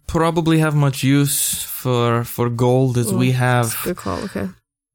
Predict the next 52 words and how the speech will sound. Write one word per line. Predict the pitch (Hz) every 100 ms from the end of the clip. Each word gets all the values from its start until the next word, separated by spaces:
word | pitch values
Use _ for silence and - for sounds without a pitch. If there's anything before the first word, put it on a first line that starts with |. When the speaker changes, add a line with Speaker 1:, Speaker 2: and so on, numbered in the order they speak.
| _ _ -
Speaker 1:
I | 123
must | 117 -
say, | 120 120
I |
don't | 113 123 107
know | 120 113
mu-, | 113 113 -
much | 123 113 107
about | 113 113
them, | 113 113 113 120 -
no | 117
more | 113 113 113
than | 113 110 110
stories | - 120 120 120 117 113
told | 110 113 113
around | 113 110
the |
campfires | 117 123 - 113 107 110
at | 104
night, | 104 107 - -
but | - - - - 226
Speaker 2:
Okay. | 208 196 202 - -
Speaker 1:
if | -
you | 113
can | 110 110
find | - 117 120
them, | 123 127
they | 117
might | 110 107
be | 110
able | 107
to | 113
get | 110 -
you | 104
what | 110 110
you |
need, | 113 127 135 131 - - _ _ _
if | 117 -
you're | 110 104 104 - _ _ _ _ _ _ _ _ -
respectful | - - 85 - 98 110 117
and | -
if | -
they | -
Speaker 2:
Of | -
Speaker 1:
take | -
a | 196
liking | 185 - 156
Speaker 2:
course. |
Speaker 1:
to | -
you. | 110
Speaker 2:
Of | 165 -
course. | 196 175 - -